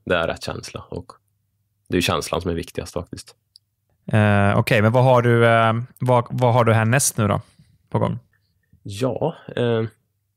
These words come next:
Speaker 1: jag ska nog fortsätta finslipa själva den här combat-delen, liksom, fighting-saker, göra så att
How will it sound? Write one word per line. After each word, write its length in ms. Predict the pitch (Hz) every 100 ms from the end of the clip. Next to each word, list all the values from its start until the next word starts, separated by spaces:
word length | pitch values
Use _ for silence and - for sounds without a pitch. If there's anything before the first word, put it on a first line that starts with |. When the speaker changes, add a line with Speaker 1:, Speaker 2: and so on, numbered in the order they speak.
| - - -
Speaker 1:
jag 80 |
ska 140 | - -
nog 100 | 120
fortsätta 380 | 139 135 101 117
finslipa 920 | - 123 92 - 85 - 85 87 90 _ _ _ _
själva 240 | - 92
den 80 | 85
här 80 | 82
combat-delen, 840 | - 95 87 78 - - 82 87
liksom, 240 | 95 - 78
fighting-saker, 1120 | 90 85 - - 85 87 - - 50 - 87
göra 320 | 92 90 -
så 80 | -
att 300 | 76 _ -